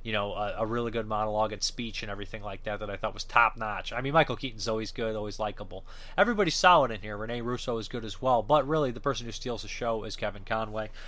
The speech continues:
As far as the special features are concerned, we have an audio commentary by director Haywood Gould, moderated by filmmaker Heather Buckley, very cool. Surround sound and normal, um, two point one. It's about two hours long, but it's good,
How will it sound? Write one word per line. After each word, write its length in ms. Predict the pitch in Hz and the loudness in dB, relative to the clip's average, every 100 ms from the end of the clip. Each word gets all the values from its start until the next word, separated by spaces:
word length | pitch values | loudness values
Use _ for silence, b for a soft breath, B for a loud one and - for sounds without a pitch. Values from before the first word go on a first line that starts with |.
| B - | B -4
As 120 | 127 | -2
far 320 | - 165 156 | 6 10 10
as 300 | 139 147 143 | 8 4 4
the 60 | 120 | 0
special 340 | - 135 127 | 0 0 -2
features 420 | - 143 - 135 | -4 -4 -4 -4
are 160 | - 123 | -2 -2
concerned, 380 | 120 117 127 120 | -2 -6 -6 -4
we 80 | 120 | -2
have 120 | 110 | -2
an 60 | |
audio 260 | 117 117 113 | 0 0 -2
commentary 420 | 117 113 107 120 | -2 -4 -4 -4
by 120 | 117 | -4
director 460 | 110 120 117 123 113 B B - | -2 -2 -2 -2 -4 B B -4
Haywood 420 | 127 110 110 107 | -2 0 -2 -2
Gould, 340 | 156 170 165 | 0 2 2
moderated 400 | 135 117 120 113 | 2 2 0 0
by 80 | 113 | -2
filmmaker 560 | 107 - 117 113 113 110 | -2 -4 -6 -4 -4 -4
Heather 220 | 107 101 95 | -4 -4 0
Buckley, 420 | 143 180 185 214 - | 0 0 -2 -4 -4
very 180 | 104 | -6
cool. 380 | 101 123 139 180 | -4 -4 -2 -4
Surround 420 | - 120 113 135 131 | -6 -4 0 -2 -2
sound 420 | 139 135 139 135 | -4 -2 -4 -6
and 420 | 123 131 131 123 | -6 -6 -8 -6
normal, 400 | 151 196 101 98 - | -4 -4 -6 -10 -8
um, 360 | 107 107 104 104 | -6 -4 -6 -8
two 140 | - | -8
point 300 | 120 120 110 - b - | -6 -6 -8 -10 b 0
one. 240 | 196 135 B B - | 2 2 B B -8
It's 80 | 123 | 4
about 220 | 175 - | 6 6
two 160 | 147 147 | 4 2
hours 220 | 131 117 | 2 2
long, 240 | 139 160 | -2 -2
but 100 | 147 | -2
it's 140 | 131 - | -2 0
good, 260 | 131 160 | 2 2